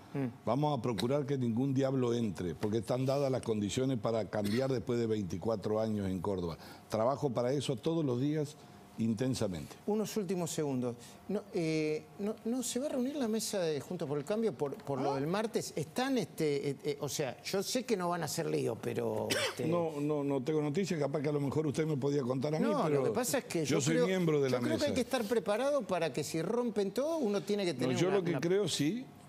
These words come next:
Speaker 2: que no hay que hacer alarma ni alerta, hay que esperar la resolución de la justicia.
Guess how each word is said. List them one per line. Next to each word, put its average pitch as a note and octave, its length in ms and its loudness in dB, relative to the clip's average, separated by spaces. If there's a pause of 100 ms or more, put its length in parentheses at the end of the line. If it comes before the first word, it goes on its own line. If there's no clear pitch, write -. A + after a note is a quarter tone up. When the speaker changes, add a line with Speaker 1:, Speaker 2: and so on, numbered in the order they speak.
Speaker 2:
que A#2+ 160 0
no B2+ 120 2
hay C3+ 120 2
que G2+ 960 2
hacer F#2 280 -2
alarma G2 380 0
ni G#2+ 80 0
alerta, F#3+ 440 -2
hay F#3 100 -2
que - 100 -4
esperar G#2 260 0
la G#2 120 2
resolución F#2+ 580 -2
de G2 80 0
la F#2+ 80 -2
justicia. D3 720 -2